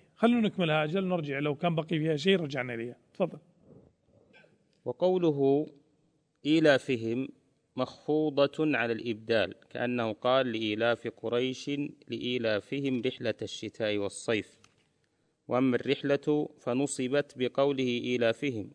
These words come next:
Speaker 2: ووقوعه عليها.
Speaker 1: طبعا، بناء على هذا الإعراب لا يصح الوقف على إيلافهم، يعني بعض الأئمة يقف على إيلافهم، يقول: "لإيلاف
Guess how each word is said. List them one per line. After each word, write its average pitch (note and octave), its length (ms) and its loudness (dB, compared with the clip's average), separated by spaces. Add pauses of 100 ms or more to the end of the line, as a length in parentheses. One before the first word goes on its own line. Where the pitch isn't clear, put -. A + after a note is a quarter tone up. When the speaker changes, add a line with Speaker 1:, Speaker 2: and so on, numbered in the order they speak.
(260)
Speaker 2:
ووقوعه A2+ 720 -2
عليها. G#2 460 0 (1080)
Speaker 1:
طبعا، D3 200 -4
بناء F3 360 4
على D#3 180 2
هذا D#3+ 180 2
الإعراب E3 540 0
لا F#3+ 260 2
يصح - 460 -6 (300)
الوقف D#3 360 -2
على C#3 160 0
إيلافهم، C3 580 -4 (760)
يعني C3+ 180 -4
بعض C#3 300 2
الأئمة D3 560 -4
يقف D#3 260 -4
على C#3 180 -2
إيلافهم، C#3 340 -2
يقول: D3 220 -4
"لإيلاف E3 540 0